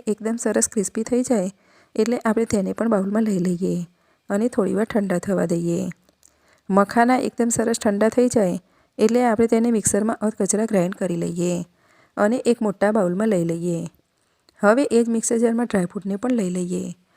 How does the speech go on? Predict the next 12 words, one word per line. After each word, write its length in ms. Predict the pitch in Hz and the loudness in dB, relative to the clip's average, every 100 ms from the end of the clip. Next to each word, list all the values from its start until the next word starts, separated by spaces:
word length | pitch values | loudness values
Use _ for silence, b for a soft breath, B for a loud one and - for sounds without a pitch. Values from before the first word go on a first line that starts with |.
| b b 214 | b b 0
અને 180 | 233 | 2
ડ્રાયફ્રૂટને 500 | 269 247 220 233 233 | 2 2 0 -2 -2
પણ 140 | 233 240 214 | -4 -4 -4
અધકચરા 480 | 226 214 196 196 | -4 -4 -4 -4
ગ્રાઇન્ડ 280 | 226 202 165 | -2 -2 -2
કરી 200 | 175 170 | -4 -4
લઈએ 380 | 165 170 170 175 180 - _ _ _ - - _ _ | -4 -4 -6 -6 -8 -12 _ _ _ -20 -20 _ _
અને 200 | 214 226 | 0 2
મખાનાની 560 | 269 226 - 226 226 214 | 4 2 2 0 2 0
સાથે 320 | - 180 226 | 0 -2 -2
લઈ 200 | 226 202 | -2 -2
લઈએ. 500 | 175 170 175 175 175 | -2 -4 -6 -6 -8